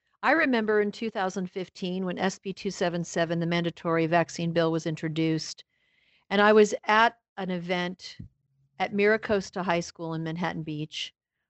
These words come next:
with Ted, with Ben Allen, and they were full force, all in on S B two seven seven and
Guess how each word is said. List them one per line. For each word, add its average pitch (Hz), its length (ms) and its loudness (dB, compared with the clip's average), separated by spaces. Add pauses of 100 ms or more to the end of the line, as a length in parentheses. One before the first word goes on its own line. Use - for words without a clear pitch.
(160)
with 208 360 4 (500)
Ted, 170 540 0 (680)
with 202 400 4 (100)
Ben 180 300 0
Allen, 160 560 -2 (560)
and 185 460 2 (160)
they 226 460 6
were 208 340 2 (200)
full 240 280 4 (140)
force, 190 500 -2 (140)
all 202 300 4
in 170 520 -4 (540)
on 180 480 2 (380)
S 185 180 -4
B 175 120 -10
two 175 160 -8
seven 165 360 -2
seven 156 480 -4 (100)
and 170 400 0